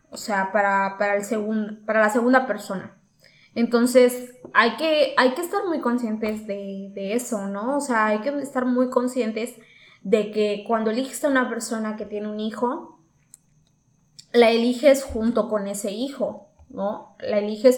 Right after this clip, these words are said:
porque sabes que también a ti te va a tocar en determinado momento,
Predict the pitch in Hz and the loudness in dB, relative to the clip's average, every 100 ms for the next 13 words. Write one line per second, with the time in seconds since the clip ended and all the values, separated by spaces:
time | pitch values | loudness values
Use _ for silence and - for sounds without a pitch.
0 | - 208 220 214 226 233 269 277 262 254 | 2 -2 -2 -2 2 6 6 4 0 -2
1 | 214 208 214 214 - - 214 - 262 330 | -2 -2 -4 -4 -4 -4 -4 -4 -6 -2
2 | 277 226 220 - 196 196 202 190 190 190 | 2 2 0 -4 -2 -2 -2 -6 -8 -10
3 | 196 202 214 247 226 202 196 190 196 196 | -8 -2 0 0 0 -4 -6 -4 -2 -4